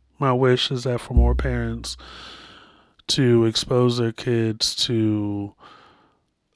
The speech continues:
other countries, other cities, just take them on, you know, a family vacation to another country so they can see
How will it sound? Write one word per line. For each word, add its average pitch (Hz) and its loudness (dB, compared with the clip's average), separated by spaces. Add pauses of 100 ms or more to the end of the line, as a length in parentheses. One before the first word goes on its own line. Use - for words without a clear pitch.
(280)
other 123 2
countries, 113 2
other 113 0
cities, 104 0 (800)
just 147 2
take 156 -2
them 127 -2 (1400)
on, 120 0
you 135 0
know, 113 2
a 110 0
family 123 0
vacation 117 -2
to 117 -2
another 110 -4
country 113 -4
so - -2
they 113 -2
can 110 -8
see 117 -2